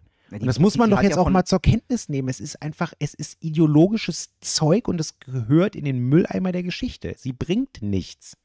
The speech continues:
Speaker 1: Ich wollte gerade sagen, die hat ja, also das haben wir ja von Anfang an gesagt, das ist halt Quatsch. Es ist unter, unter normalen Bedingungen ist es halt Quatsch, weil dann ist es nicht notwendig, weil es ist ja nicht so, dass die,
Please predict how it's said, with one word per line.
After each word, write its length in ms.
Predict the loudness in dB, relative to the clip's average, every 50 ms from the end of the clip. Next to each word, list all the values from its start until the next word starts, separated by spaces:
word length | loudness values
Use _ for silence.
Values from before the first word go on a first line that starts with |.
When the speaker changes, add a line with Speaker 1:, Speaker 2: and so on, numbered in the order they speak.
| _ _ _
Speaker 1:
Ich 120 | -12 -12 -6
wollte 80 | -4
gerade 100 | -4 -4
sagen, 160 | -2 -4 -4
die 100 | -4 -4
hat 140 | -4 -4 -4
ja, 180 | -4 -6 -6 -6 -12 -16 -16 -18 -20 -20 -20 -20 -20 _ _ -8
also 180 | -8 -8 -8 -8 _
das 240 | -14 -14 -12 -6 -4
haben 100 | -4 -2
wir 120 | -2 -2
ja 100 | -2 -4
von 160 | -4 -8 -12
Anfang 260 | -10 -10 -10 -10 -10 -10
an 120 | -10 -10
gesagt, 300 | -10 -8 -8 -10 -10 -10
das 80 | -16 -18
ist 100 | -12 -10
halt 180 | -10 -10 -10 -12
Quatsch. 380 | -12 _ -10 -10 -10 -14 -20 _ _ _ _ _
Es 120 | -12 -12 -10
ist 120 | -8 -8
unter, 540 | -8 -6 -2 -2 -4 -4 -4 -10 -12 -6 -4
unter 240 | -4 -2 -2 -2 -2
normalen 480 | 0 0 0 -2 -2 -2 -4 -4 -6
Bedingungen 460 | -8 -10 -12 -10 -10 -10 -10 -10 -12 -14
ist 160 | -16 -16 -16
es 160 | -16 -12 -10
halt 240 | -10 -10 -10 -12 -14
Quatsch, 420 | -10 -10 -10 -10 -10 -18 -20 -20 -20 _ _ _ _ _ -20
weil 380 | -14 -8 -6 -4 -4 -4 -6 -8 _ _
dann 140 | -8 -8
ist 140 | -6 -8 -12
es 120 | -12 -8 -8
nicht 160 | -10 -6 -6
notwendig, 680 | -6 -6 -6 -8 -10 -8 -8 -6 -6 -8 -8 -8 -6
weil 280 | -4 -2 -2 -2 -4 -6 -10 _ _ _ _ _ _ _ _ _ _ _ _ _ _ _ _ _ _ _
es 160 | -6 -6 -6
ist 180 | -8 -10 -6 -4
ja 80 | -4
nicht 180 | -4 -4 -4 -4
so, 200 | -4 -4 -4 0
dass 240 | 0 0 -2 -2 -6
die, 340 | -8 -6 -4 -2 -2 -4